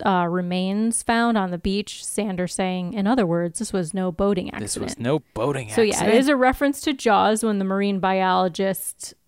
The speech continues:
Speaker 1: says of the mangled human remains, "Well, this is not a boat accident," but the
Speaker 2: Yeah.
Speaker 1: misquote is, "This was no boating
Speaker 2: No boating
Speaker 1: accident," was,
Speaker 2: accident.
Speaker 1: like, wildly popular than the actual quote.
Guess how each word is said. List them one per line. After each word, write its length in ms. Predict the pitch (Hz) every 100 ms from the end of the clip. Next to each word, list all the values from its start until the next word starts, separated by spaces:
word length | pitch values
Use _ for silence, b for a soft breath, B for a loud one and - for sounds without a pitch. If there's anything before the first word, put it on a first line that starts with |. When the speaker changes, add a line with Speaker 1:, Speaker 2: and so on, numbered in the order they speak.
| _
Speaker 1:
says 720 | - - 190 190 180 - - -
of 200 | 196 170
the 60 | 175
mangled 500 | 180 190 190 185 170
human 280 | 196 180 170
remains, 640 | 170 190 190 180 170 - b b
"Well, 180 | 202 196
this 220 | 202 320
is 160 | 208 170
not 200 | 277 254
a 60 | 175
boat 300 | 285 285 208
accident," 520 | 165 - 185 175 - b b
but 140 | 220 214
the 100 | 185
Speaker 2:
Yeah. 60 | 220
Speaker 1:
misquote 680 | 359 - 233 208 202 214 b b b
is, 560 | 226 208 185 170 - - _ _ _
"This 220 | - 220 -
was 220 | 180 180
no 300 | 180 214 196
boating 300 | 196 - -
Speaker 2:
No 60 | 117
boating 120 | 107
Speaker 1:
accident," 560 | - 190 - - 175
was, 180 | 196 196
Speaker 2:
accident. 40 | 208
Speaker 1:
like, 140 | 190 196
wildly 680 | 190 202 214 214 202 196 196
popular 600 | 202 165 190 180 180 170
than 180 | 175
the 100 | 175
actual 520 | 175 165 - - - -
quote. 320 | - -